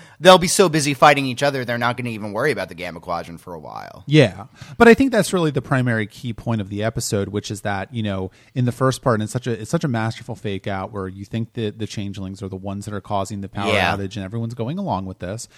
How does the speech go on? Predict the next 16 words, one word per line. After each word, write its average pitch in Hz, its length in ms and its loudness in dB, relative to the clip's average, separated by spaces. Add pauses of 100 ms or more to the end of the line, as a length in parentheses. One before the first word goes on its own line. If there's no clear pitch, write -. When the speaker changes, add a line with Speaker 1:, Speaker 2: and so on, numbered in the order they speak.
(180)
Speaker 2:
And 113 140 -4
the 117 60 -2
second 123 300 -2
part 110 200 0
is 101 80 -6
obviously 101 460 -4
the 98 100 -8
whole 98 180 -8
thing 98 220 -10
about 92 280 -6
Sisko - 360 -10
and 95 140 -8
re-, 95 80 -12 (100)
revealing 107 480 -2
the 104 80 -8
conspiracy 117 720 -4